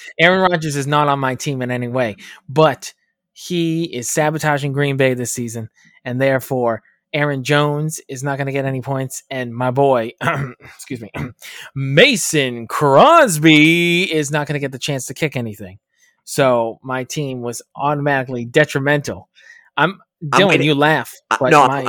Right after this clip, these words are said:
Speaker 2: I'm waiting for you to one of these days do that Mason Crosby and wake up the baby. And I know Alicia already hates when you do Mason Crosby.
Speaker 1: No, no, no,
Speaker 2: And
Speaker 1: no, no,
Speaker 2: so
Speaker 1: no, no.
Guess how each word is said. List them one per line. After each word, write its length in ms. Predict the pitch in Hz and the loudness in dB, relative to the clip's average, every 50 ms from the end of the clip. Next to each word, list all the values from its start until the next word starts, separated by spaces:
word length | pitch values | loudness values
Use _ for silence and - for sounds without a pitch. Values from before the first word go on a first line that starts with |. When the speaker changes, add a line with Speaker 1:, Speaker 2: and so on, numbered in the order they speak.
| 120 - | -6 -2
Speaker 2:
I'm 60 | 143 | 0
waiting 300 | 147 147 156 160 160 165 | 0 2 2 2 -2 -2
for 120 | - 156 | -2 -2
you 420 | 147 139 135 131 131 127 123 123 113 | 0 0 2 2 2 2 2 0 -2
to 340 | - - 131 120 117 110 - | -2 -2 -2 0 0 -2 -2
one 220 | 117 123 123 127 | -2 -2 -2 -2
of 40 | 123 | 0
these 200 | 123 123 120 117 | 0 -2 -2 -2
days 180 | 123 117 110 107 | -2 -2 -2 -2
do 140 | - 127 123 | -2 0 0
that 140 | 123 113 | 0 0
Mason 260 | 117 117 113 - 120 110 | 0 -4 -6 -6 -8 -6
Crosby 540 | - 131 117 110 113 113 110 104 110 101 | -2 0 2 2 0 -2 -2 -6 -6 -6
and 120 | 85 107 110 | -6 -6 -4
wake 220 | 117 117 117 117 | -4 -4 -2 -4
up 100 | 117 - | -6 -6
the 60 | - | -6
baby. 420 | 110 104 117 110 110 107 107 104 85 | -4 -2 0 0 0 -2 -2 -4 -4
And 100 | 101 113 | -4 -2
I 60 | 117 | -2
know 180 | 123 127 123 123 | 0 2 2 2
Alicia 280 | 123 127 123 - - | 2 2 2 2 2
already 240 | 101 117 120 117 113 | 2 2 2 0 -2
hates 400 | 113 - 123 113 127 139 - - | -2 -2 0 0 0 -2 -4 -6
when 100 | 147 135 | -6 -4
you 80 | 135 135 | -2 -2
do 100 | 139 131 | -2 0
Mason 320 | 127 127 131 127 - 131 | 2 2 2 2 -2 -4
Crosby. 560 | - - 147 127 127 135 135 139 160 165 170 185 | 0 2 4 6 6 6 4 2 2 4 4 6
Speaker 1:
No, 100 | 196 226 | 6 6
no, 100 | 226 220 | 6 6
no, 220 | 220 214 208 202 | 4 4 4 4
Speaker 2:
And 80 | 196 190 | 4 4
Speaker 1:
no, 80 | 190 | 4
no, 100 | 180 170 | 4 4
Speaker 2:
so 60 | 170 | 4
Speaker 1:
no, 80 | 151 | 2
no. 20 | 123 | 0